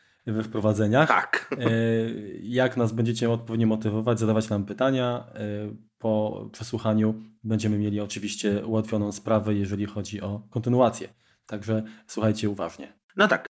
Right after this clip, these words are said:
Speaker 2: Zaczniemy, zaczniemy, podejrzewam, troszkę teoretycznie, nawet bardzo teoretycznie.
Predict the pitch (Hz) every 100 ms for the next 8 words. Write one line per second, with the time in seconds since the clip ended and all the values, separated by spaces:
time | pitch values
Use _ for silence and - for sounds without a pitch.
0 | _ _ _ - _ - 117 147 - 202
1 | 190 175 143 147 143 170 160 135 135 135
2 | 127 - 135 - 131 - 110 107 107 -
3 | 98 92 95 107 98 95 98 95 95 95
4 | - 95